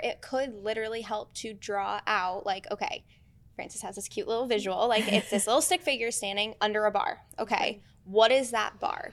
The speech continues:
Speaker 1: right? And, you know, I want you to write it down as, like, I have to make it to playoffs. I
Speaker 2: Yeah.
Speaker 1: have to score ten goals. I have to score a nine point eight,
Speaker 2: Mm-hmm.
Speaker 1: right? I want you to change that into, like, a, my goal is to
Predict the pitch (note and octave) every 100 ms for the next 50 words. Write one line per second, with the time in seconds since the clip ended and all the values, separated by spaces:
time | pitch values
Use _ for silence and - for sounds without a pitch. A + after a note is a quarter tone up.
0 | - F#3+ G#3+ - G#3+ G#3+ G3+ G#3 F#3+ -
1 | G#3 G#3 G#3 A3 G#3 G#3 G3 F#3+ G3 G3+
2 | F#3+ G3 F#3+ G3 G3+ F#3+ F#3+ - - G3+
3 | - - G#3+ G3 G3 F#3 G3 - - -
4 | - - - G3+ G3 G3 - - - -
5 | - F#3+ F#3 F3+ G3+ G3 - - G#3 G3+
6 | G#3 - G3 G3 G#3 G3+ G3+ - - G3
7 | G3 - A3 G3+ G3 - G#3 - G#3+ G#3
8 | G3+ G3+ G3 G3+ G3 F#3+ F#3+ G3 - -
9 | - - G#3+ G#3 G3 G3 G#3 A3 G#3+ G#3
10 | G#3+ A#3+ A3+ - G#3+ G#3 G3+ F#3+ - G3+
11 | G3+ G3+ G3+ G3 G#2 - - F2+ G#2+ -
12 | - - - G3+ G3+ G3 A3 A3 G#3+ G#3
13 | - F#3+ G3 - - - - D#2 C2+ C2+